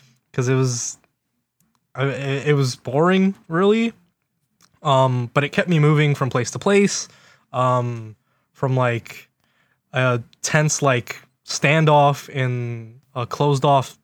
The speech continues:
tunnel to, like, a, like, a runaway minecart sort of turret sequence to, like,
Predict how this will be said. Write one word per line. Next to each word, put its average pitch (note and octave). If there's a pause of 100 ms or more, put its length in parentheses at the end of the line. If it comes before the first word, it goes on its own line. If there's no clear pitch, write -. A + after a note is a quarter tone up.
(160)
tunnel D3+
to, C3+
like, A#2
a, A#2 (400)
like, A#2+
a A#2
runaway C#3+
minecart C#3+
sort D3
of C3+ (560)
turret D#3+
sequence D#3 (440)
to, B2 (340)
like, B2